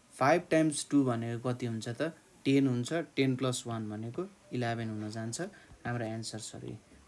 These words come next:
वान वान एट जिरो भयो एउटा, होइन, वान वान एट जिरो। अर्को भनेको यहाँनिर सिक्स हन्ड्रेड थर्टी टू हुन गयो है। त्यसै गरी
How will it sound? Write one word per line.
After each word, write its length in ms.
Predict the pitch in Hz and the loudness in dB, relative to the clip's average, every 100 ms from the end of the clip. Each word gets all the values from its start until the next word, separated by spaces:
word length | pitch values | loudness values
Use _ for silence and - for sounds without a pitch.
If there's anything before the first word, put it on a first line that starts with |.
| - | -8
वान 260 | 123 123 127 | -2 0 2
वान 200 | 123 120 | 0 0
एट 160 | 123 117 | -4 -4
जिरो 260 | 120 117 | -4 -4
भयो 240 | 113 110 113 | -4 -4 -4
एउटा, 320 | 113 113 120 - - - - - | -4 -6 -6 -10 -20 -20 -20 -14
होइन, 240 | 117 123 165 - - - - | -8 -6 -6 -12 -18 -16 -6
वान 160 | 120 120 | -2 0
वान 180 | 120 120 | 0 0
एट 160 | 120 120 | -2 -2
जिरो। 260 | 127 151 175 _ - | -2 -2 -4 _ -4
अर्को 280 | 127 127 120 | -2 0 -2
भनेको 260 | 113 117 | -4 -4
यहाँनिर 480 | 117 113 113 120 113 | -4 -4 -4 -6 -8
सिक्स 380 | - - 123 - | -10 -6 -6 -4
हन्ड्रेड 300 | 107 113 151 - - - | -6 -4 -4 -6 -20 -6
थर्टी 260 | - - - | -6 -6 -6
टू 80 | 120 | -6
हुन 240 | 110 104 | -6 -6
गयो 280 | 107 57 - - _ - - | -10 -12 -14 -18 _ -20 -4
है। 240 | 131 139 135 - _ - | -2 -2 -6 -20 _ -8
त्यसै 240 | 143 196 185 | 0 2 4
गरी 320 | 123 127 | 4 2